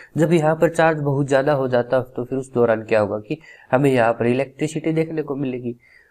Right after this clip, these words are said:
मीन्स यहाँ पर हमें बहुत ही तेज बिजली की चमक दिखाई देगी।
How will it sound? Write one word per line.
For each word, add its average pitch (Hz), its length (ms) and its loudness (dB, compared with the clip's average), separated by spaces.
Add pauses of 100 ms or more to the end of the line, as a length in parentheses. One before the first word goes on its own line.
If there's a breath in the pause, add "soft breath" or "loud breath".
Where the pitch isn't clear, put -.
(140 soft breath)
मीन्स 156 300 -2
यहाँ 131 240 0
पर 131 180 -2
हमें 113 380 -2
बहुत 113 320 0
ही 107 120 0
तेज 107 400 0 (800)
बिजली 135 340 0
की 156 80 -2
चमक 156 240 -2
दिखाई 139 280 -2
देगी। 127 280 -2